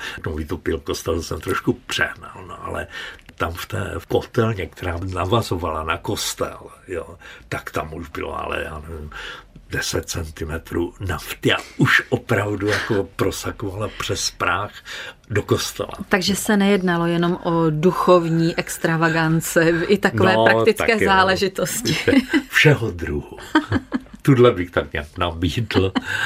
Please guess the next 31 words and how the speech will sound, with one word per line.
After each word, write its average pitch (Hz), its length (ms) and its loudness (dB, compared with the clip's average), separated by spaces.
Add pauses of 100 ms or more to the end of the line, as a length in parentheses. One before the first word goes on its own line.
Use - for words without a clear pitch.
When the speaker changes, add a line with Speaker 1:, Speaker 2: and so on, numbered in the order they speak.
(120)
Speaker 1:
abyste 117 360 4
viděla, 104 360 2 (320)
jak 90 240 0
to 101 120 0
měl 101 220 0
pan 95 200 -2
děkan 90 340 -2
se - 140 -4
mnou 82 240 -2
Speaker 2:
Hmm. 185 160 0 (260)
Speaker 1:
těžký. - 420 -2
Podobnými 92 720 0
způsoby - 560 -10
jsem 87 220 -4
mu 82 100 -6
zpestřoval 85 640 -4
život. 80 280 -10 (240)
Speaker 2:
Potom 247 280 4
v - 20 8
letech 254 320 4
osmdesát 226 500 0
dva 214 140 2
až 226 200 0
devadesát 202 560 2
jste - 160 0
působil 202 520 0
jako 208 180 2
duchovní 214 400 4
správce 190 600 0
ve 185 220 4
Vrbici 196 800 4